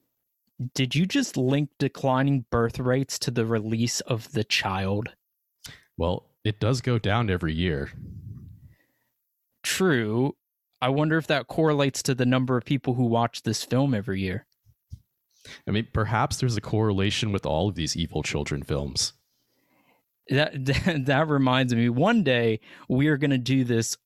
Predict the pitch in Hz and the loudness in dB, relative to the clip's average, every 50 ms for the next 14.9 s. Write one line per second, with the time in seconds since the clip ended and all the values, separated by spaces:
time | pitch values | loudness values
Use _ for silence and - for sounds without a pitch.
0 | - - 175 185 185 165 - - 160 135 120 - 120 117 - - - - - - | -2 0 2 2 2 2 0 0 0 0 0 0 -2 -4 -2 0 0 0 0 -2
1 | - - 127 127 120 117 110 107 101 95 - _ - - - - - - 120 113 | -2 0 2 2 4 2 2 2 0 -2 -6 _ -20 -20 -20 -20 -8 -4 0 0
2 | 113 110 113 117 135 131 139 135 - - 139 127 120 - - - 117 113 120 120 | 0 0 0 0 2 2 2 2 0 0 0 0 0 -2 -6 -4 0 2 2 2
3 | 120 110 107 107 104 104 - - - 120 110 107 104 110 - - - - - - | 2 0 0 0 0 0 -2 0 0 0 0 0 -2 -4 -6 -10 -18 -20 -14 -6
4 | - - - 170 165 175 - - - - - 131 127 127 131 127 123 120 110 - | -4 0 0 2 2 2 0 -2 -2 -2 0 2 2 4 4 4 2 0 -2 -4
5 | - 107 107 120 120 110 101 101 98 95 95 92 - - - - - 120 127 117 | -4 0 0 2 2 2 2 2 0 0 0 -2 -6 -10 -8 -8 -4 0 0 0
6 | 113 - - - 131 123 117 110 123 127 - - - 135 120 117 - 131 120 113 | 0 0 -2 -2 -2 0 0 0 0 -2 -2 -2 -2 0 0 0 0 -2 0 0
7 | 113 110 107 107 101 - 107 107 107 - - 107 101 101 117 - - - - - | 2 2 2 0 0 0 0 0 0 0 0 -2 -2 -2 -4 -6 -10 -18 -20 -20
8 | - - - 131 135 139 135 143 139 - 160 143 127 123 123 110 110 - - - | -12 -4 0 2 2 2 2 0 0 0 0 2 2 2 2 0 -2 -4 -10 -20
9 | - _ _ _ _ _ _ _ _ _ _ _ _ - _ - 135 131 131 - | -20 _ _ _ _ _ _ _ _ _ _ _ _ -18 _ -2 -2 -2 0 0
10 | 143 139 143 139 - - 147 139 - - - - - 139 135 131 - - - - | 0 0 0 0 0 0 -2 -2 -2 -2 -6 -2 0 0 2 2 2 0 -2 0
11 | - 120 120 117 - - 120 110 101 104 98 - _ _ _ _ _ _ _ _ | 0 0 0 0 0 0 0 0 0 -2 -4 -6 _ _ _ _ _ _ _ _
12 | _ _ _ _ _ _ _ _ _ _ - 127 123 123 120 120 113 110 113 - | _ _ _ _ _ _ _ _ _ _ -4 -2 0 2 2 4 4 4 2 0
13 | _ _ _ _ _ _ _ _ _ _ _ _ _ _ _ _ _ - - 131 | _ _ _ _ _ _ _ _ _ _ _ _ _ _ _ _ _ -12 -6 -2
14 | 127 131 - - 143 139 143 147 131 135 123 113 110 101 - - - - - | 0 0 -2 -2 -2 0 0 0 2 2 2 2 2 0 0 -2 -2 -2 -2